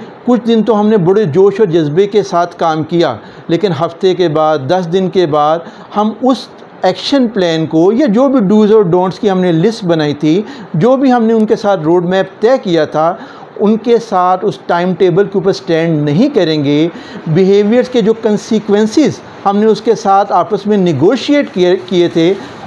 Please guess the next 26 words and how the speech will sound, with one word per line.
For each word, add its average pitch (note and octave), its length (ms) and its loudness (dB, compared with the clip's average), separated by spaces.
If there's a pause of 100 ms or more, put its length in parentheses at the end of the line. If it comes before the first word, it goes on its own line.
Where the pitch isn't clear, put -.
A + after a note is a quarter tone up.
उनके C#4 240 2
ऊपर C4 180 2
stand F#3+ 400 0
नहीं B3 200 2
करेंगे, F3 460 0 (260)
तो F#3 80 0
बच्चे D#3+ 300 0
अपने F3 440 -2
रवैयों D#3 460 0
को E3 120 0
कभी D3+ 300 0
भी D#3+ 140 2
मोल्ड D3+ 360 0 (420)
नहीं F3 260 0
करेंगे। B2 400 -2 (440)
इसलिए A3 640 2 (360)
दूसरी G#3+ 420 2
खूबी G3+ 260 2
ये F#3+ 160 2
है F#3 140 0
कि G3 100 -4
हमें E3+ 300 0
अपने F3 440 -4 (120)
इन C#4 160 2
रवैयों E3+ 500 2
में E3+ 340 0